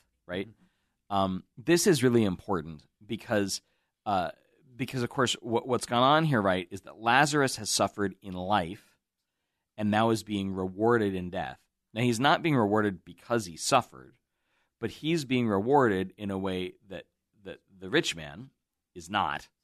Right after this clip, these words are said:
Speaker 1: Um, and that, and the rich man is being made to suffer for what he's done in life. So Lazarus's reward isn't, it, it, this isn't just a flip of justice, right? So that, you know, y-, you get to be rich when you're dead because you were poor when you were alive.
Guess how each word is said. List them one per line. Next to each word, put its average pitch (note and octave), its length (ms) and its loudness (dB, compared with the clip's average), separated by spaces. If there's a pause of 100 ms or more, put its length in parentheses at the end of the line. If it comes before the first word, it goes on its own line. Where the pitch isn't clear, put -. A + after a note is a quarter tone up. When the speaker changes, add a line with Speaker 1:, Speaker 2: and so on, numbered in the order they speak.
(600)
Speaker 1:
Um, G2 360 2 (260)
and G#2+ 220 -2
that, C3+ 320 4 (420)
and G#2+ 140 -4
the G#2+ 40 -2
rich E3 220 2
man F#2 240 -4 (180)
is D#3+ 420 2 (100)
being G2+ 260 -2
made F2+ 200 -8
to F2+ 60 -18
suffer F2+ 380 -4
for G2+ 160 -6
what F#2+ 160 -4
he's F2+ 160 -10
done F2 140 -12
in D#2 120 -18
life. C#2 200 -20 (360)
So B2 140 -2
Lazarus's C#3 640 2
reward G#2 560 2
isn't, A#2 260 0 (160)
it, A2 200 -4
it, A#2+ 120 -12
this A#2+ 140 -6
isn't D#3+ 220 0
just A2+ 180 -2
a G2 60 -6
flip A#2 320 -4
of E2+ 100 -4
justice, - 580 -6 (360)
right? E2+ 280 -6
So G2+ 200 -4
that, E2+ 180 -8 (340)
you G#2+ 140 -4
know, F2 260 -4
y-, A2+ 200 -20
you A2 260 -6
get A#2+ 140 2
to A#2+ 80 -8
be G2 180 0
rich A#2+ 400 -2
when G#2 140 -6
you're F#2 100 -6
dead F#2+ 240 -4
because F2+ 300 -14
you F2+ 40 -20
were E2+ 100 -10
poor G2+ 200 -2
when F2 140 -4
you D2+ 80 -12
were D2 80 -14
alive. E2+ 440 -2